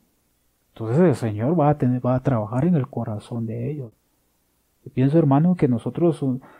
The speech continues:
si nosotros nos examinamos, ¿verdad? Si nosotros nos examinamos y en algún momento nos damos cuenta que hay miedo en nuestro corazón, lo que tenemos que hacer es levantar nuestra oración al Señor y decirle, "Señor,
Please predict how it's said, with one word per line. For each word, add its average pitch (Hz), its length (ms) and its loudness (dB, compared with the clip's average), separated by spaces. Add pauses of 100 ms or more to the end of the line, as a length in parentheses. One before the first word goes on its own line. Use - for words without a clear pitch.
(260)
si - 140 -4
nosotros 127 380 0
nos 156 160 4
examinamos, 117 800 2
¿verdad? 120 240 0
Si 120 140 -4
nosotros 127 380 -4
nos 151 140 -2
examinamos 117 720 0
y 123 40 -4
en 113 80 -4
algún 113 200 -2
momento 156 420 -2
nos 113 120 -6
damos 135 320 -2
cuenta 131 380 0
que 117 160 -8
hay 123 140 -2
miedo 135 220 0
en 165 100 0
nuestro 139 280 -4
corazón, 120 540 -6
lo 190 80 -2
que - 120 -4
tenemos 135 360 -6
que - 80 -4
hacer 156 340 -6
es 208 240 -4
levantar 123 480 -4
nuestra 131 300 -2
oración 117 480 -6
al 151 100 0
Señor 123 400 -8
y 143 40 -2
decirle, 156 500 -2
"Señor, 120 500 -8